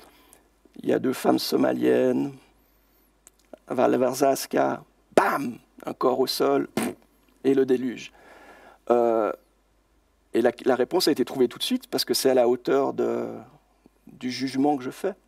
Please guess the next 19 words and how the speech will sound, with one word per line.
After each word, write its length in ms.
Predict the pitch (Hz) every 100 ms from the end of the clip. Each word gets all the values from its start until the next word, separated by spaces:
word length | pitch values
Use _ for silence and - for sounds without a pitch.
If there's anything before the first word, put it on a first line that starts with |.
| _ _ _ _ _ _ _ _ _ _ _ _ _ -
Euh, 440 | 113 120 - 123 127 _ _ _ _ _ _ _ _ _ _ _
mais 360 | - - 113 -
dans 180 | 110 113
la 80 | 120
série 300 | - 123 123
que 120 | 131
je 80 | 117
viens 140 | 123
de 40 |
raconter, 560 | 123 117 120 - 151 175
euh, 240 | 131 110
gauche, 280 | 113 120 127
droite, 300 | - 135 -
nord, 220 | 131 127
su-, 200 | - - -
sud 320 | - 139 123
surtout, 600 | - 139 - 190 214 165
euh, 280 | 123 123 131 139 _ _ _ _ _ _ _ _ _ _ _ _ _ _ _ _ _ _ -
Auschwitz. 680 | - 117 - - - - -